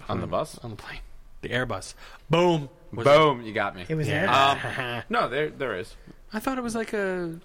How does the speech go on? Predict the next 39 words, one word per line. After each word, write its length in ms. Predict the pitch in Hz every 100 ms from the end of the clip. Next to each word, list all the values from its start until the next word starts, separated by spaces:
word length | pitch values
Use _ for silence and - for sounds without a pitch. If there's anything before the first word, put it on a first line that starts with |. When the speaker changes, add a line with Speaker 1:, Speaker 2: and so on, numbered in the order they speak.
| -
Speaker 1:
They 140 | 175 208
had, 240 | 262 190 -
but 80 |
Speaker 3:
No, 160 | 180 190
Speaker 1:
they, 140 | 208
Speaker 3:
when 100 | 208
Speaker 1:
like 160 | 151 190
Speaker 3:
you're 100 | 196
in 240 | 185 196
the 140 | 175 156
Emirates, 360 | 165 147 131 127
you 60 |
can't 220 | - 143 -
drink. 200 | 101 95
Speaker 1:
It's 100 | 147
not 100 | 127
like 160 | 127
back 160 | 147 160
Speaker 2:
Oh. 40 |
Speaker 1:
in 40 | 147
the 80 | 127
day. 160 | 135
It's 160 | 110 -
like 200 | 98 90
four 320 | - 131 123
T 200 | - 113
Vs 220 | 117 117
and 80 | 101
everyone 240 | 107 107
watches 280 | 107 107 98
the 80 | 90
same 200 | 98 101
thing. 260 | 113 104 87
Everyone 320 | 117 123 110
Speaker 2:
Yeah, 60 | 104
Speaker 1:
has 160 | 113 104
Speaker 2:
right. 140 | 101
Speaker 1:
pretty 180 | 120 139
much 300 | 120 110